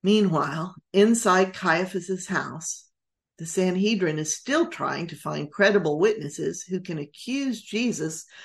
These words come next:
of something the Romans would find punishable by death.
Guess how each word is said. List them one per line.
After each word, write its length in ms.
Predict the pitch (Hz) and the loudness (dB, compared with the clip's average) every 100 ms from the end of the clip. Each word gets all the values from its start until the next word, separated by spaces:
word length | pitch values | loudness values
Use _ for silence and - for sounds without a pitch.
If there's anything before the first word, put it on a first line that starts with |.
| - - | -20 -2
of 180 | 185 - | 0 0
something 580 | - 262 294 311 262 233 | 0 2 0 0 0 2
the 140 | 180 | 2
Romans 540 | 160 196 240 180 180 | 2 2 2 0 -2
would 180 | 170 175 | -2 -2
find 320 | - 185 185 | 2 2 2
punishable 600 | 190 214 214 226 202 226 214 | -2 -2 -2 -4 -2 -2 0
by 240 | 220 220 | 0 0
death. 440 | 202 262 180 - | -4 -4 -4 -8